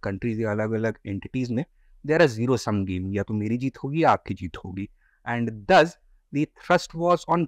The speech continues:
creating monopolies, super mono-, monopolies which could control the entire share of the global trade or as large a share of the global trade as possible। which would result in the emergence of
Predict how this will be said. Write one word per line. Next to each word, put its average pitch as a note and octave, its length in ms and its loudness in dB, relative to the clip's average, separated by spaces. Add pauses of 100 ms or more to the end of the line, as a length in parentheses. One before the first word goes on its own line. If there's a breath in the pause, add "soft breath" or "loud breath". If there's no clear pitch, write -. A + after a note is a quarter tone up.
creating C3 400 0 (120)
monopolies, G2+ 540 -4 (400)
super E3+ 360 2
mono-, A#2+ 560 2
monopolies B2 560 2 (260)
which C3+ 120 -4 (120)
could E3+ 140 4 (180)
control C3+ 520 0
the F3 220 2
entire A2 440 0
share A2+ 340 -6
of G#2+ 120 -4
the A2 180 -2
global G#2 360 -2
trade B2+ 260 -2
or C#3 100 -2 (100)
as C3+ 240 2
large A2+ 300 2
a B2+ 40 -4
share G#2+ 300 -2
of G#2 80 -6
the G#2+ 100 -8
global G2 300 -6
trade G2+ 220 -6
as D#3+ 180 -2 (480)
possible। G2+ 360 -4 (560)
which F3+ 220 4
would F3 220 2 (100)
result C3+ 420 4 (180)
in F3+ 240 -2
the G3+ 380 0
emergence A#2 760 0 (200)
of E3+ 340 4